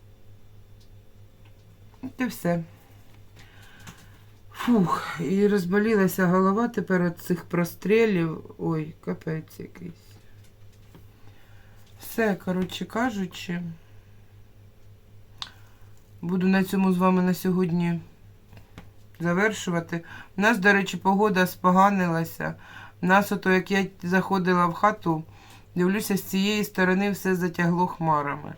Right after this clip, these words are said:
А потім пустився дощ, а потім він перестав, а потім знову та ще сильніший пустився. Коротше, не знаю нічого, чи буде завтра чиститися той вольєр, чи ні.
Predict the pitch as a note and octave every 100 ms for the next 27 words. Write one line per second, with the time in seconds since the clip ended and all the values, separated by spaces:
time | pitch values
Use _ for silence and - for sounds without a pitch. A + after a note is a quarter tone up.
0 | - - - - - D#3+ - A3+ - F3+
1 | E3+ F#3 - F#3 E3+ - E3+ D#3+ A3+ B3
2 | - - - - - - - E3 E3 F#3
3 | F#3 E3+ E3 E3 D#3+ D#3+ D#3 - - A3+
4 | A3+ F3+ - E3 D#3+ D#3+ D3+ F3 F3+ D#3+
5 | - D3+ - D#3 - D#3 E3+ A#3 C4 -
6 | G#3+ F#3+ G3 - - F#3+ F#3 - E3 E3
7 | - - - - - - - - - -
8 | - - - - - - - - F#3+ G#3+
9 | - A3+ A#3 C4 D4+ C4+ A3+ G#3+ - E3+
10 | E3 D#3 - G3+ A3 G#3 A3+ F#3+ G#3 G#3
11 | G3 F#3 F#3+ F#3 - F#3+ - E3+ F3+ E3+
12 | E3 E3 E3+ E3 D#3+ D#3 D3+ D3+ C#3+ -
13 | C#3+ C#3 C#3 C#3